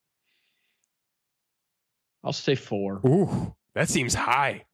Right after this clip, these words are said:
Speaker 2: God, I hope it's not four.
Speaker 1: I, I hope not either. I hope not
Speaker 2: I'll split
Speaker 1: either,
Speaker 2: it. I'll
Speaker 1: but
Speaker 2: say two on that.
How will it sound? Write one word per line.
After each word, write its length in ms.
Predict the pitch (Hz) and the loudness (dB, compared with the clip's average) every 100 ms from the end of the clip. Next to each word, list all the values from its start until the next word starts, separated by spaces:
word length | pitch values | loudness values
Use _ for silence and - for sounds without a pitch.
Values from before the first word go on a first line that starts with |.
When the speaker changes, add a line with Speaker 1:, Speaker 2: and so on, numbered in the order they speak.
| _ _ _ - | _ _ _ -8
Speaker 2:
God, 220 | 120 113 | -4 -4
I 40 | |
hope 160 | 98 101 | -4 -6
it's 140 | 92 | -4
not 160 | 95 87 | -4 -4
four. 420 | - 101 87 - _ _ _ - | -4 -6 -6 -10 _ _ _ -4
Speaker 1:
I, 140 | 147 - | -4 2
I 160 | 208 | 2
hope 280 | 170 170 147 | 4 4 2
not 240 | 139 127 | -2 -2
either. 400 | 127 120 120 117 - | -4 -4 -6 -8 -6
I 160 | 151 139 | -4 -2
hope 200 | 123 107 | -4 -6
not 120 | 110 | 0
Speaker 2:
I'll 80 | 139 | 0
split 260 | - 156 123 | 2 0 0
Speaker 1:
either, 80 | |
Speaker 2:
it. 60 | 127 | 0
I'll 100 | 131 | 0
Speaker 1:
but 60 | 135 | 2
Speaker 2:
say 140 | 143 | 0
two 260 | - 123 104 | 2 2 2
on 140 | 87 | 0
that. 220 | 85 85 | -2 -6